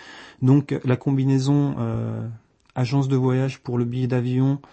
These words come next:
plus une agence sur place pour l'hôtel, eh bien, parce que vous avez un, un rapport, euh,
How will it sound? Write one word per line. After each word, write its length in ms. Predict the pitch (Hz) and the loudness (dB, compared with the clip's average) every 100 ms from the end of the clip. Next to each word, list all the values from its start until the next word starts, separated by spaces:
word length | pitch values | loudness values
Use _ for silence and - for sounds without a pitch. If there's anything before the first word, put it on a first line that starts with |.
| - _ _ _ _ | -20 _ _ _ _
plus 480 | 151 147 151 151 - | -2 2 2 0 -4
une 160 | 139 135 | -2 0
agence 500 | 123 135 135 - _ | 0 -2 -4 -10 _
sur 240 | - - 139 | -10 -8 -6
place 300 | 143 139 143 | -4 -4 -4
pour 300 | - 147 135 | -6 -2 0
l'hôtel, 480 | 127 - 139 185 139 _ - - _ _ _ | 0 0 -4 -4 -8 _ -20 -20 _ _ _
eh 100 | 143 | 2
bien, 380 | 127 131 139 160 | 2 4 6 6
parce 240 | 170 127 - | 2 -2 -2
que 100 | 139 | -2
vous 180 | 139 | 0
avez 120 | 123 127 | 0 0
un, 160 | 127 | -2
un 140 | 127 120 | -4 -4
rapport, 560 | 131 131 139 135 139 160 - | -4 -2 -2 -2 -6 -12 -8
euh, 460 | 120 120 117 117 | -6 -6 -6 -6